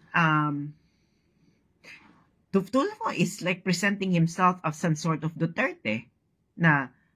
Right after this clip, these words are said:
mabilis ang aksyon, um, at, ah, kaya niyang mambraso, et cetera.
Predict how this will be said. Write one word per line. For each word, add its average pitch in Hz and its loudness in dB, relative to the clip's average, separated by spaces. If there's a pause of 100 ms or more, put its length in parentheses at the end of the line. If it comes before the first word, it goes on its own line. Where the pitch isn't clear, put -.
(180)
mabilis 156 2
ang 92 -6
aksyon, 208 4 (400)
um, 139 0 (880)
at, - -4 (160)
ah, 131 -4
kaya 160 0
niyang 151 -2 (320)
mambraso, 190 2 (260)
et - -8
cetera. 127 -12